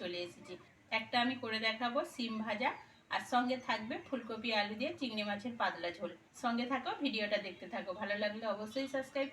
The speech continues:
করো, আর Facebook থেকে দেখলে Facebook পেজটাকে ফলো করে দিও। আর খুব যদি ভালো লাগে তাহলে একটা লাইক, কমেন্ট, শেয়ার করে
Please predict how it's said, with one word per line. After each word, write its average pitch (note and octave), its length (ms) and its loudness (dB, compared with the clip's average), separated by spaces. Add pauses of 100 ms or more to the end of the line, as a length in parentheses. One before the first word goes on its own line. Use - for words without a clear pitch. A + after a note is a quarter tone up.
করো, D#4 200 2
আর D#4 140 4
Facebook B3 360 -2
থেকে C4+ 200 2
দেখলে C#4+ 200 0 (100)
Facebook A3 380 -2
পেজটাকে A#3+ 400 -6 (120)
ফলো G#3+ 280 0
করে F3+ 220 -4
দিও। F3 140 -4 (360)
আর G#3 60 2 (120)
খুব D#4 160 0 (140)
যদি E4+ 180 2 (100)
ভালো D4+ 160 6 (100)
লাগে A#3+ 180 4 (120)
তাহলে B3 340 4
একটা B3+ 160 -2 (100)
লাইক, A3 180 4 (120)
কমেন্ট, A#3+ 260 2 (120)
শেয়ার C4+ 220 4 (120)
করে F3+ 180 2